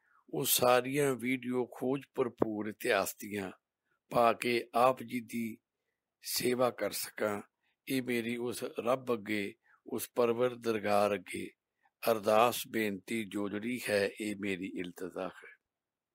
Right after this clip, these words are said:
ਅੱਜ ਅਸੀਂ ਇੱਕ ਐਸੀ ਸ਼ਖਸੀਅਤ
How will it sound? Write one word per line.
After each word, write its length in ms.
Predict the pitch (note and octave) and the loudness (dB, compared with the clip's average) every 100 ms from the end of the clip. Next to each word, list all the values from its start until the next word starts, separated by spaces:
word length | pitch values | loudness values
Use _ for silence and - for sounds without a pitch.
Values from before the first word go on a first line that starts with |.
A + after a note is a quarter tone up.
| _ _ _ _ _ _ _ _ _ A#2+ | _ _ _ _ _ _ _ _ _ 0
ਅੱਜ 200 | B2+ C#3+ | 0 0
ਅਸੀਂ 480 | B2+ - D3+ C3 A2+ _ _ _ _ _ _ _ _ - | 0 2 0 0 -4 _ _ _ _ _ _ _ _ -4
ਇੱਕ 240 | B2+ - | -2 0
ਐਸੀ 500 | B2 C3+ C3 - F3+ | 2 4 4 0 0
ਸ਼ਖਸੀਅਤ 720 | D3+ D3 A#2+ - A2+ A2+ B2 | 2 2 0 -2 -2 -2 -4